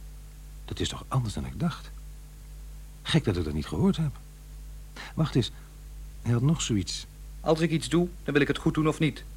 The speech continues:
Speaker 1: Maar dat is toch eigenlijk heel positief, dat me dat ontgaan is. Maar wat zei hij dan over illusies?
Speaker 2: Illusies zijn zelfbedrog.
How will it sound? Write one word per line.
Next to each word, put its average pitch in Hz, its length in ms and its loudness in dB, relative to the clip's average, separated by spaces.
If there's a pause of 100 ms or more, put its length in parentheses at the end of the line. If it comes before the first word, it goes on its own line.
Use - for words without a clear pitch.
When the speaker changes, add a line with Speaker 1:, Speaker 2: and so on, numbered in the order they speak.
(800)
Speaker 1:
Maar 82 220 -2 (240)
dat - 200 -4
is - 120 0
toch 85 120 0
eigenlijk 78 320 -4
heel 73 240 -2
positief, - 680 2 (600)
dat - 160 4
me 104 60 2
dat 78 140 0
ontgaan 180 340 4
is. - 240 0 (1120)
Maar 147 120 6
wat 143 160 6
zei 165 120 6
hij 147 100 6
dan 143 160 8
over 131 440 4
illusies? 131 720 2 (240)
Speaker 2:
Illusies 185 460 4
zijn 185 140 6
zelfbedrog. 139 680 4